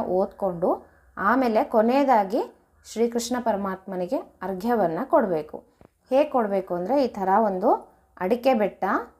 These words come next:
ಒಂದ್ ಸ್ವಲ್ಪ ಮಂತ್ರಾಕ್ಷತೆ ಕಾಳು, ಆಮೇಲೆ ಒಂದು ಹೂವನ್ನ ಇಟ್ಕೋಬೇಕು. ಅರ್ಘ್ಯವನ್ನ ಕೃಷ್ಣನಿಗೆ ಕೊಡ್ಬೇಕು.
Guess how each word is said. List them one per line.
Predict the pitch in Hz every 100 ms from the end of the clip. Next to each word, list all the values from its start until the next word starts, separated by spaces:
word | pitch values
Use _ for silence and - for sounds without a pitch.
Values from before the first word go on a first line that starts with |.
| -
ಒಂದ್ | 190 208
ಸ್ವಲ್ಪ | 196 190 202 349
ಮಂತ್ರಾಕ್ಷತೆ | 240 190 202 214 214 202 190
ಕಾಳು, | 175 165 208 - - -
ಆಮೇಲೆ | 185 185 202 392 320
ಒಂದು | 202 196 269
ಹೂವನ್ನ | 254 226 208 175
ಇಟ್ಕೋಬೇಕು. | 254 269 - 180 156 - - -
ಅರ್ಘ್ಯವನ್ನ | - 190 220 254 185 180 320 - _
ಕೃಷ್ಣನಿಗೆ | - 214 - 233 196 185
ಕೊಡ್ಬೇಕು. | 269 320 190 160 -